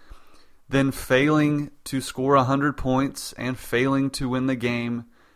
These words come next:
and failing absolutely horrendously in, in the clutch when the, when the game matters the most. And look, we're gonna get to Billy Donovan. And I know people, like, are already focusing on him, and rightfully so. I do not think he has done a good job.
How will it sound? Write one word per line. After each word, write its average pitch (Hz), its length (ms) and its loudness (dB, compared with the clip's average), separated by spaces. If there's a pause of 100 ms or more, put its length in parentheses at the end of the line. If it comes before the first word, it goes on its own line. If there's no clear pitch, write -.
(140)
and 117 220 -6
failing 139 800 2 (120)
absolutely 127 800 2
horrendously 113 720 -2
in, 101 160 -8 (120)
in 107 140 -6
the 104 80 -6
clutch - 600 -4 (640)
when 113 140 -4
the, 107 100 -4
when 113 200 -6
the 113 60 -4
game 117 280 -2
matters 107 340 0
the 101 80 -8
most. - 520 -8 (640)
And 131 420 0 (1000)
look, 135 300 2
we're 147 120 2
gonna 180 160 4
get 160 140 2
to 135 80 -8
Billy 127 200 4
Donovan. 98 520 0 (260)
And 123 100 -2
I 123 60 2
know 131 120 6
people, 131 440 4
like, 107 200 0
are 113 180 4
already 120 340 8
focusing 113 540 -4
on 107 180 -4
him, 113 300 -6
and 104 120 -6
rightfully 110 440 -2
so. 107 280 4
I 107 80 8
do 110 100 2
not 110 260 4
think 107 160 -6
he 104 100 -6
has 98 120 -6
done 98 140 -2
a 95 60 -6
good 95 140 -6
job. - 360 0